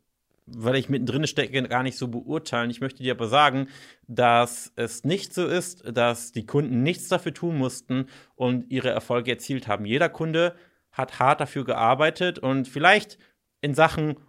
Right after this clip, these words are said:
Umsetzung nicht. Es war jetzt nicht so, dass die Kunden viel Disziplin beweisen mussten und da jetzt die Zähne zusammengebissen haben. Aber die Schwierigkeit, eben mental umzudenken, sich darauf einzulassen, Dinge in ihrem Alltag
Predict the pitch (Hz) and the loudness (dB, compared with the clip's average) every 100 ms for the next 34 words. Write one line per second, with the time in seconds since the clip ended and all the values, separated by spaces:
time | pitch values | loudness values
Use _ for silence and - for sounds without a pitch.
0 | _ - 202 202 156 - 143 131 117 139 | _ 2 4 6 4 4 0 2 2 2
1 | 160 - - - 135 135 143 135 160 175 | 0 -2 -10 -10 -2 4 4 2 -4 -4
2 | - 147 139 139 - 143 139 139 127 - | -4 -2 -2 -2 -2 -2 -2 -4 -6 -8
3 | - 139 135 - 120 165 180 147 131 135 | -6 -2 -2 -4 -6 -2 0 4 4 4
4 | 113 123 131 131 - 127 123 - - _ | 4 2 0 -2 -4 -4 -4 -12 -20 _
5 | _ 123 127 117 123 123 120 117 - 190 | _ 0 0 2 2 2 0 -4 2 2
6 | 190 - 139 139 127 123 123 123 110 120 | 2 0 2 2 2 -2 -4 -4 2 4
7 | 110 113 - _ _ _ - 123 127 131 | 2 -2 -14 _ _ _ 2 4 6 6
8 | 131 127 123 _ 117 - 160 175 170 - | 6 2 -8 _ -6 -4 -2 -2 -2 -4
9 | 156 156 139 135 - 123 151 151 151 143 | -2 -2 -2 -6 -4 -2 -2 0 2 4
10 | 139 - _ _ - 151 180 143 113 120 | 2 -6 _ _ -4 -4 -2 -4 2 0
11 | 123 135 117 - 117 113 - 135 214 220 | 2 -2 -2 -2 -2 -4 -2 -2 0 2
12 | 202 190 208 202 - _ 135 120 175 202 | 2 2 -6 -6 -20 _ -14 -2 2 2
13 | 156 151 - 139 156 170 | 0 -4 0 0 2 -4